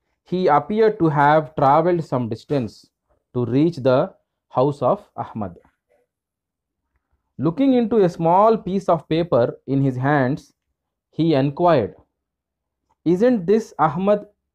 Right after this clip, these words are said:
door number eight dash forty-two, Hakimpet, my son?" he asked. "Yes,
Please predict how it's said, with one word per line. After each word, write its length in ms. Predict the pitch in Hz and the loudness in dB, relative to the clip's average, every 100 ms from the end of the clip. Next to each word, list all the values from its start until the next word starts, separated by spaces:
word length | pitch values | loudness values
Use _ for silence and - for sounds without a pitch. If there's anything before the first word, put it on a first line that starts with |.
| _ _ _ _ - 113 | _ _ _ _ -12 0
door 240 | 143 170 | 2 2
number 480 | 170 165 165 165 160 | 2 0 0 0 0
eight 320 | 143 156 156 | 0 0 0
dash 260 | 143 156 156 | 2 0 0
forty-two, 640 | - 139 147 139 147 147 - _ _ _ _ _ _ _ _ - | -2 -2 -2 -4 -6 -6 -12 _ _ _ _ _ _ _ _ -4
Hakimpet, 720 | 139 180 165 143 151 147 - _ _ _ _ _ - | -4 -2 -4 -2 -2 -2 -8 _ _ _ _ _ -8
my 140 | 127 | -8
son?" 320 | 135 156 180 - _ _ _ _ _ _ _ _ _ | -6 -6 -8 -14 _ _ _ _ _ _ _ _ _
he 160 | - 123 | -8 -6
asked. 320 | 107 - _ _ _ _ _ _ _ _ _ _ _ _ _ _ _ _ _ _ _ _ _ - | -6 -10 _ _ _ _ _ _ _ _ _ _ _ _ _ _ _ _ _ _ _ _ _ -8
"Yes, 460 | 120 120 - _ | -2 -2 -4 _